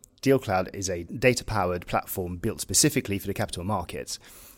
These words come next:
providing unified deal, relationship, fund, and compliance management solutions. Its proprietary technology is designed to help deal makers and investment professionals by unifying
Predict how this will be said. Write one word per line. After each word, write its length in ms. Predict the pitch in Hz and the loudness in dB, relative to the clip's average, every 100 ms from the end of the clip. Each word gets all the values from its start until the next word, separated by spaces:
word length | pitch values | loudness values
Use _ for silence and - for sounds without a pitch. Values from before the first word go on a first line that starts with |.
| - | -18
providing 520 | - 95 107 107 95 90 | -10 0 2 2 0 -2
unified 500 | 107 127 123 107 90 | 4 4 4 2 2
deal, 320 | 95 95 92 | -2 -2 -4
relationship, 720 | 98 95 131 127 104 - 98 - - _ | -6 0 0 2 0 -2 -4 -8 -20 _
fund, 460 | - - 113 92 98 - | -14 0 2 2 -4 -8
and 160 | 95 | -12
compliance 460 | 92 101 113 107 - | -6 -2 0 0 0
management 340 | 98 87 90 | -4 -4 -4
solutions. 480 | 85 117 127 - - - _ _ _ _ _ _ - - | -2 0 0 -2 -10 -14 _ _ _ _ _ _ -6 -2
Its 140 | 104 | -2
proprietary 540 | - 117 110 107 - | -2 0 2 2 0
technology 600 | 98 101 123 127 117 120 110 | -4 0 2 2 2 2 2
is 180 | 101 | -2
designed 300 | 87 95 92 | -6 -4 -4
to 80 | 87 | -6
help 240 | - 90 - | -8 -8 0
deal 160 | 123 | 2
makers 500 | 113 85 80 85 82 - - _ _ | 2 -2 -6 -8 -8 -10 -20 _ _
and 80 | 101 | -8
investment 420 | 87 120 - 107 | -2 0 0 0
professionals 600 | - 104 - 87 82 82 - - - | 0 -2 -2 -2 -6 -10 -16 -20 -8
by 100 | - | -4
unifying 640 | 92 120 - 98 92 90 | 0 0 2 0 0 -4